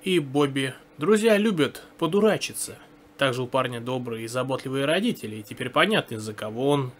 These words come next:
как шар. Дома Джимми не может остановиться и поэтому поедает сладости пачкой. Как-то по пути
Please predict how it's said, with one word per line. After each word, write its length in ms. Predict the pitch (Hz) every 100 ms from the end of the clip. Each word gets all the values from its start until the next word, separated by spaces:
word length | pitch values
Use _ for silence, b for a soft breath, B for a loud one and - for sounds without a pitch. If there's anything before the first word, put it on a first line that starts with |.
| -
как 180 | - 127
шар. 300 | - 151 120 - - -
Дома 300 | 208 190 151
Джимми 280 | 147 180 170
не 120 | 170
может 320 | 190 175 -
остановиться 680 | 143 - 151 175 185 - 120
и 100 | 202
поэтому 520 | 156 139 156 151 143
поедает 680 | 120 117 117 120 127 123 -
сладости 760 | - - 185 160 113 - 90 - -
пачкой. 400 | 165 147 - 110 - -
Как-то 260 | - 185 -
по 120 | -
пути 580 | 156 160 147 180 160 117